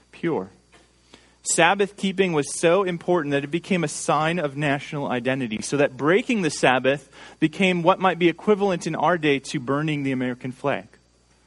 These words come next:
Right? Some people would have no problem about that, but most people in America would have a serious problem with someone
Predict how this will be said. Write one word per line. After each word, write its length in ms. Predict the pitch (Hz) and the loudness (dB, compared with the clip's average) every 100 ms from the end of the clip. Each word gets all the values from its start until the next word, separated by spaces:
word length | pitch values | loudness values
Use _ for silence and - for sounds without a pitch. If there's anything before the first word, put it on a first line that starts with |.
| _ _ _ | _ _ _
Right? 180 | 127 151 | -6 0
Some 180 | - 233 | 0 2
people 180 | 262 220 | 2 4
would 80 | |
have 100 | 190 | 4
no 120 | 180 165 | 4 2
problem 360 | 208 202 156 | 4 4 2
about 240 | 127 110 - | 2 0 2
that, 160 | 101 | 0
but 100 | 160 | 0
most 400 | 156 202 240 - | 2 2 2 -2
people 460 | - 240 170 127 110 | -2 -2 0 0 0
in 100 | 175 | -2
America 440 | 180 160 143 147 | 0 0 0 0
would 100 | 139 | 2
have 160 | 151 151 | 2 0
a 60 | |
serious 440 | 151 - 190 180 160 | -2 -2 0 0 0
problem 380 | 180 151 123 120 | 2 2 2 -4
with 80 | |
someone 460 | 117 - 135 131 120 | -6 -4 -2 -2 -2